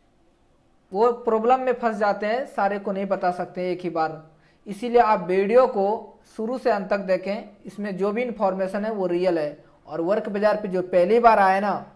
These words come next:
भाई, ट्रस्ट करके सब्सक्राइब कर लो अगर आपको जॉब पाना चाहते हो आप।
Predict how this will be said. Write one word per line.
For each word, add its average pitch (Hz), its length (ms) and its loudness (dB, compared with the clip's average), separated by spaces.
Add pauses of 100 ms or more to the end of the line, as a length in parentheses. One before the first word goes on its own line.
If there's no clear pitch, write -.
(460)
भाई, 202 280 2
ट्रस्ट 226 480 -2
करके 190 300 -6
सब्सक्राइब 196 580 0
कर 180 180 2
लो 185 120 0
अगर 190 220 2
आपको - 260 -2
जॉब 165 440 -2
पाना 156 360 -4 (260)
चाहते 139 340 -6
हो 147 100 -6
आप। 135 220 -10